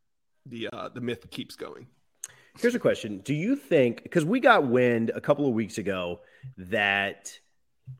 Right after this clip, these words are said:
Speaker 2: or I, I believe Zach came out and, and kind of said, like, "Hey, we're being told again, end of the summer, like, we still expect him. Everything's kinda good."
Speaker 1: I don't
Speaker 2: Do
Speaker 1: know
Speaker 2: you
Speaker 1: if it was
Speaker 2: think... it
Speaker 1: end of summer. I think it,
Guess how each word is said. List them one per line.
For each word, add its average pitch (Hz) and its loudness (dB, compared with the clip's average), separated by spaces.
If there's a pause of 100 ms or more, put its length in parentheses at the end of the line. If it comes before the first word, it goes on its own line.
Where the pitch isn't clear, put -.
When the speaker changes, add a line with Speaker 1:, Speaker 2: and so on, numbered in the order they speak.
Speaker 2:
or 139 4
I, 139 4
I - 6
believe 208 4
Zach 117 0 (180)
came 117 -4
out 104 -4 (240)
and, 107 -6
and 110 -6
kind 156 4
of 143 2
said, 135 4
like, 107 -2
"Hey, 156 8
we're 127 6
being 139 4
told 147 4
again, 135 2 (720)
end 110 0
of 139 6
the 139 2
summer, 135 2
like, 101 -4
we 120 2
still 123 2
expect 139 2
him. 131 4
Everything's 123 0
kinda 123 0 (840)
good." 107 0 (320)
Speaker 1:
I 302 2
don't - 0
Speaker 2:
Do 269 2
Speaker 1:
know 269 6
Speaker 2:
you 254 4
Speaker 1:
if - -4
it 320 0
was - -2
Speaker 2:
think... 247 -6
it 147 2
Speaker 1:
end 196 2
of 143 0
summer. - -14
I 113 -12
think 139 -8
it, 135 -6